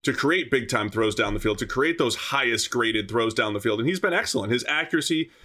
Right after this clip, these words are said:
has been great. That forty-niners game, he hurts his finger, he still comes back, he's hitting deep outs, he's hitting deep comebacks, and he's hitting the intermediate level extremely well. So Burrow's accuracy's been great. His,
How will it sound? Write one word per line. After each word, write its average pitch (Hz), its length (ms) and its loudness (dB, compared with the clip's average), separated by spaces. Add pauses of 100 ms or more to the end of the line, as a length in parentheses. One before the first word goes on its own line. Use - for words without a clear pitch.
(160)
has 131 140 2
been 104 180 2
great. 151 360 0 (200)
That 123 140 2
forty-niners 147 600 2
game, 156 200 2
he 117 60 2
hurts 139 240 2
his 127 100 2
finger, 156 320 0
he 113 100 -2
still 160 220 0
comes 131 240 -2
back, 143 300 0
he's 110 160 -2
hitting 110 260 -2
deep 147 240 -2
outs, 151 380 0
he's 113 160 0
hitting 139 260 2
deep 151 240 -2
comebacks, 151 640 0 (340)
and 127 140 2
he's 120 160 2
hitting 147 220 4
the 123 140 2
intermediate 139 520 2
level 139 320 2
extremely 143 420 0
well. 131 260 4
So 113 340 2 (340)
Burrow's 160 320 4
accuracy's 160 560 2
been 156 160 2
great. 156 340 2 (320)
His, 120 580 2